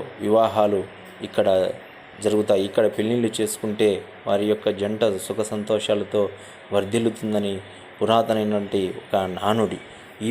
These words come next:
మహాక్షేత్రం ఎన్-, అంతేకాకుండా ఈ దేవాలయంలో ఎన్నో పాపకర్మలకు సంబంధించినటువంటి ప్రచారనటువంటి పూజా కార్యక్రమాలు కూడా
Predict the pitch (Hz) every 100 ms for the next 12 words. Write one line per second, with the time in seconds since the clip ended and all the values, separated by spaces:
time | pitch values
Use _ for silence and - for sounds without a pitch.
0 | 117 101 123 120 - 113 117 120 113 -
1 | - - - - - 104 120 _ - 127
2 | 131 127 123 120 117 113 107 117 117 117
3 | 117 113 110 110 107 104 110 120 120 110
4 | 110 113 113 113 110 110 107 - 110 107
5 | 110 107 107 104 107 104 104 95 - -
6 | - - - 113 - 131 123 120 117 113
7 | 107 104 - 110 113 110 107 104 104 -
8 | 104 104 101 95 104